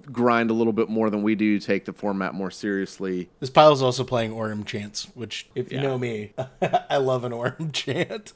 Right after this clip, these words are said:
Speaker 1: Oh, yeah. Oh, yeah. That card's sweet. Yeah, I think it's a cool list. So the next one that I've kinda seen popping up on the internet is this Echo of Aeons deck, which I have such mixed feelings about this deck, Rich.
Speaker 2: Yeah, no, I know.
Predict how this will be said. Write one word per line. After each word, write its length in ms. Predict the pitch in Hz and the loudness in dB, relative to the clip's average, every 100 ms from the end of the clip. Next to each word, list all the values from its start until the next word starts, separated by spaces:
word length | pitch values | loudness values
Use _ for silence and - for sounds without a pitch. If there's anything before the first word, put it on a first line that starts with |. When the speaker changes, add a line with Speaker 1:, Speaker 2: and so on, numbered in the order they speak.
| - | 0
Speaker 1:
Oh, 240 | 254 117 | 2 2
yeah. 360 | 95 90 82 92 | -2 -6 -8 -10
Oh, 140 | - 113 | 0 2
yeah. 220 | 92 90 | 2 2
That 100 | 110 | 0
card's 280 | - 90 - | 0 -2 -4
sweet. 400 | - 98 87 - | -6 -4 -4 -6
Yeah, 160 | 98 95 | -4 -2
I 80 | 104 | 0
think 160 | 214 | 0
it's 100 | 233 | -2
a 40 | 185 | -2
cool 260 | 208 180 | 2 4
list. 480 | 139 113 - - - - | 4 0 -2 -12 -18 -10
So 340 | - 107 98 117 | 0 2 2 2
the 160 | 117 | 2
next 360 | 127 196 208 - | 4 4 2 -2
one 400 | 127 110 104 104 110 | 0 2 0 -4 -4
that 200 | 107 - - | -4 -4 -4
I've 180 | 101 - | -6 -4
kinda 220 | 113 101 | -6 -6
seen 460 | - 123 110 107 104 - | -6 -4 -2 -4 -6 -6
popping 320 | 120 107 107 | -4 -2 -4
up 100 | 98 | -4
on 80 | 101 | -6
the 80 | 95 | -4
internet 460 | 101 98 95 - | -4 -2 -2 -6
is 220 | 98 95 | -8 -8
this 420 | - 98 95 - - | -2 -2 -2 -6 0
Echo 240 | 120 120 117 | 0 4 4
of 100 | 98 101 | 4 2
Aeons 420 | 104 92 85 - | 0 0 -6 -8
deck, 300 | - 73 69 | -6 -6 0
which 380 | 139 131 - - - | 4 4 2 -8 -6
I 580 | 123 123 123 123 120 - - | 2 4 6 4 2 0 -8
have 280 | - - 117 | -6 -6 -4
such 420 | - - 123 - | -6 0 0 0
mixed 280 | 98 90 - | -6 -6 -6
feelings 340 | 92 85 85 | -4 -4 -6
about 280 | 85 85 80 | -6 -8 -6
this 160 | 82 - | -10 -8
deck, 260 | 82 82 | -8 -8
Rich. 380 | 87 82 - - | -10 -10 -12 -16
Speaker 2:
Yeah, 560 | 135 135 135 135 135 127 | -2 4 8 8 8 6
no, 220 | 123 147 | 4 4
I 140 | 170 170 | 6 4
know. 440 | 170 165 131 120 | 4 4 4 0